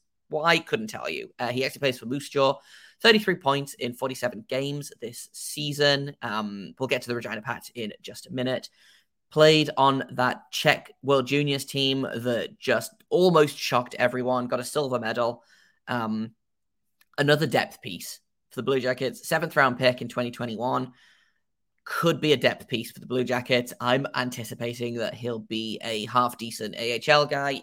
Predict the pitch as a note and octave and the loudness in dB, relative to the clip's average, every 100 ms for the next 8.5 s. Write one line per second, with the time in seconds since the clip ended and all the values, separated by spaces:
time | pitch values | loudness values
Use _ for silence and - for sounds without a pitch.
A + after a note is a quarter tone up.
0 | - C3+ - - B2+ A#2 A#2+ A#2 A#2+ - | -2 -4 -4 -12 -12 -6 -2 -2 -4 -10
1 | A#2+ A2 G#2 _ - _ _ _ _ _ | -8 -8 -10 _ -20 _ _ _ _ _
2 | _ _ - G#2 - C#2+ C#2+ - - - | _ _ -12 -12 -10 -10 -10 -12 -14 -8
3 | G2+ D2+ - - F3 F3 E3+ C#3+ B2+ C3+ | -6 -6 -8 -2 -2 0 -2 -2 4 4
4 | C3+ - F#3 F#3 E3+ D#3 D#3 - _ _ | 2 2 2 4 6 6 6 -4 _ _
5 | _ B2+ B2 B2 D#3+ C#3+ - D3+ D3 B2+ | _ 2 2 0 -8 -8 -6 -2 -2 -4
6 | - - B2+ B2 C3 B2+ B2 A#2+ - A2+ | -10 -6 -6 -6 -8 -4 -4 -4 -8 -8
7 | A#2 G2+ - A2+ A2+ C#3 - - C3 C3 | -6 -6 -6 -10 -6 -6 -6 -4 0 2
8 | C3 B2+ - B2 G2+ | 2 -2 -10 -12 -12